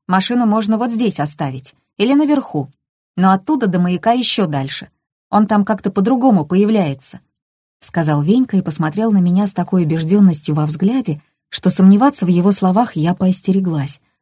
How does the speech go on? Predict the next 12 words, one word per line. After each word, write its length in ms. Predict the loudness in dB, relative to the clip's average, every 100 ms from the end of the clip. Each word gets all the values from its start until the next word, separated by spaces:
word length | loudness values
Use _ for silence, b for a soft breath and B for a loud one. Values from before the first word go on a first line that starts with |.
| _ _ _
дабы 300 | 0 2 6
наша 320 | 6 6 2 -2
хрупкая 480 | 0 0 0 0
дружба 400 | 2 2 2 2
не 120 | 2 4
закончилась 680 | 0 2 2 2 -2 -2
раньше 340 | -2 0 0 -2
времени. 540 | 0 0 0 -2 -6 _ _ _ _ _ _ _ _ _ _ -4
«Почему 320 | 2 4 4
ты 100 | 2
так 180 | 0 0
решил?» 360 | -2 -2 -6